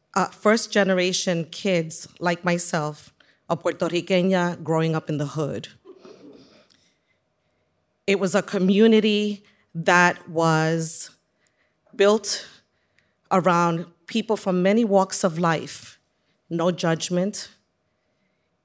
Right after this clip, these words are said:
and during a period of time where the Bronx was burning. But I didn't care. It was my safe haven, and it was the village that raised me,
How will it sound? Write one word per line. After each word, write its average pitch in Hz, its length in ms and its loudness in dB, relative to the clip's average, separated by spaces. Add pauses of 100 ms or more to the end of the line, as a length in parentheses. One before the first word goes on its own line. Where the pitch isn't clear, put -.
(440)
and 170 220 0
during 190 280 2
a 185 80 0
period 185 400 -2
of 175 80 0
time 170 360 0
where 160 100 0
the 151 100 -2
Bronx 160 460 -4
was 151 180 -4
burning. 139 500 -8 (720)
But 170 120 -2
I 175 140 -2
didn't 170 260 -2
care. 151 440 -10 (320)
It 165 120 -4
was 147 160 -4
my 147 120 -4
safe 165 500 -6
haven, 147 480 -6 (400)
and 165 140 0
it 165 100 -4
was 165 140 -6
the 151 100 -8
village 156 480 -6
that 143 200 -8
raised 147 440 -8
me, 131 320 -10